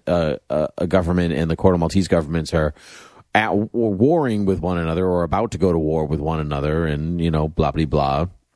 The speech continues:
They built a oil rig in Ireland, and Kasny was like,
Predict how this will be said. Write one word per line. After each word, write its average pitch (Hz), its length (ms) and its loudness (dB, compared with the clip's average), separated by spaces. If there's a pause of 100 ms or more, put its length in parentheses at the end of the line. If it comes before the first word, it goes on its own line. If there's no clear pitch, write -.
(100)
They 87 160 4
built 90 320 2
a 76 420 2 (140)
oil 87 320 4
rig 73 340 0 (380)
in 82 100 0
Ireland, 82 580 2
and 73 440 0 (140)
Kasny 78 300 2
was 69 160 0
like, 76 380 -2